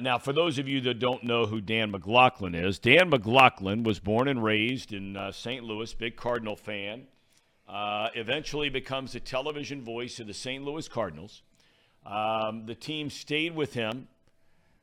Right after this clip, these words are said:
uh, after getting arrested for D U I twice. Uh, and then, because of his medication, not alcohol, he was pulled over again during this offseason,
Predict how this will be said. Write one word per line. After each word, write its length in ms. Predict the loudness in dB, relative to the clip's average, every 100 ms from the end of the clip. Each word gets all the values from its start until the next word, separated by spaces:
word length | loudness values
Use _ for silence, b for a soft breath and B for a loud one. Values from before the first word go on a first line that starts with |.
| -8
uh, 60 | -4 -2
after 280 | -2 -2
getting 280 | -6 -4 -4
arrested 480 | -2 -2 -4 -6 -10
for 320 | -8 -6 -4
D 200 | -6 -8
U 260 | -6 -4 -2
I 400 | 0 0 -2 -6
twice. 560 | -8 -4 -4 -4 -18 -20 _ _ _ _ _ _ _ _ _ _ -10
Uh, 320 | -4 -2 -2
and 340 | -4 -8 -8 -6
then, 560 | -4 -2 -2 -4 -8 -12 _ -12
because 720 | -12 -4 0 2 0 -4 -8 -10
of 460 | -4 -2 -2 -6 -8
his 300 | -8 -8 -8
medication, 1080 | -6 -4 -4 -8 -6 -4 -4 -4 -4 -4 0
not 340 | 2 2 0 0
alcohol, 800 | 2 2 0 -6 -6 -12 -14 -18 _ b b b b b
he 200 | _ -8
was 180 | -6 -8
pulled 320 | -8 -4 -2
over 360 | -2 -4 -4 -4
again 520 | -6 -6 -6 -4 -4
during 260 | -4 -4 -4
this 200 | -6 -2
offseason, 760 | -2 -2 -4 -6 -6 -6 -8